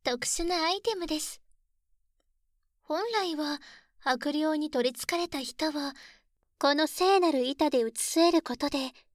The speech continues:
悪霊を追い出すためのアイテムです。勇者様のその強い煩悩も、何かに取り憑かれてるような、そんな強さを感じますので、きっと効果があるはずです。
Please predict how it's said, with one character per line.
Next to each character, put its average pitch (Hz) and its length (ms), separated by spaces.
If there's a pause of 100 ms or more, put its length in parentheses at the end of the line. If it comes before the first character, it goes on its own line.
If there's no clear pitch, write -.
(160)
悪 247 280
霊 294 140
を 285 240
追 277 100
い 311 80
出 359 120
す - 100
た 381 100
め 339 140
の 262 160
ア 294 60
イ 285 120
テ 370 120
ム 311 100
で 277 100
す。 - 200 (1400)
勇 311 280
者 320 140
様 254 260
の 240 140
そ 269 180
の 311 140
強 330 440
い 359 160
煩 330 200 (120)
悩 339 160
も、 311 280 (440)
何 285 420
か 254 140
に 226 160
取 226 260
り - 60
憑 - 80
か 359 140
れ 381 100
て 381 140
る 330 140
よ 294 140
う 339 120
な、 311 300 (600)
そ 320 280
ん 359 80
な 392 160 (100)
強 415 320
さ 392 240
を 302 60
感 262 260
じ 330 140
ま 349 120
す 359 140
の 311 160
で、 277 220 (640)
き 277 140
っ 262 60 (240)
と 339 160
効 370 120 (160)
果 466 140
が 330 200
あ 339 40
る 339 100
は 320 100
ず 302 140
で 320 100
す。 - 200